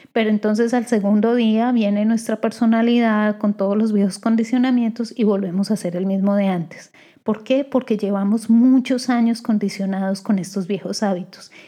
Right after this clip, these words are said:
y se trata de romperlos, de demostrar quiénes somos realmente. Y esto es un trabajo del día a día.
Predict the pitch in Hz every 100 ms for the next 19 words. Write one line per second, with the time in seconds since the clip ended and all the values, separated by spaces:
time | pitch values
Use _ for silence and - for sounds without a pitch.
0 | - 233 208 214 214 208 220 233 240 214
1 | 214 190 175 175 - 196 175 175 175 180
2 | 190 208 208 202 196 - - 196 214 254
3 | - - - _ _ - 262 262 269 262
4 | 254 226 233 233 196 190 240 247 220 196
5 | - - _ - 226 220 226 226 262 262
6 | 269 247 254 247 240 233 254 254 233 214
7 | 208 180 202 196 208 226 233 - 214 233
8 | 233 175